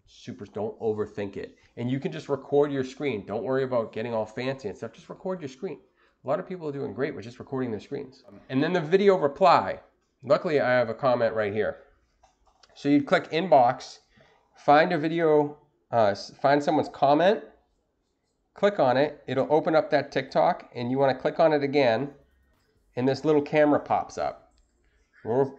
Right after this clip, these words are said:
we'll record this right now. Copywriting is a high income skill that can be used in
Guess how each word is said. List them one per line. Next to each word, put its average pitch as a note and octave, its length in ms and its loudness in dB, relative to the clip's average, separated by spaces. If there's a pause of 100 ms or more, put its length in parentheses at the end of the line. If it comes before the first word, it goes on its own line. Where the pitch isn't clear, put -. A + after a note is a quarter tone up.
(140)
we'll A#2+ 140 -2
record B2 300 -2
this G#2+ 140 -4
right G#2 220 -2
now. E2 380 -4 (1700)
Copywriting F#3 600 2
is A#2+ 80 -6
a A2+ 40 -8
high D#3+ 720 -2 (300)
income C#3+ 560 -2
skill C3 600 -4
that B2 140 -4
can B2+ 140 -6
be B2 80 -8
used D3+ 400 -4
in A#2+ 320 -4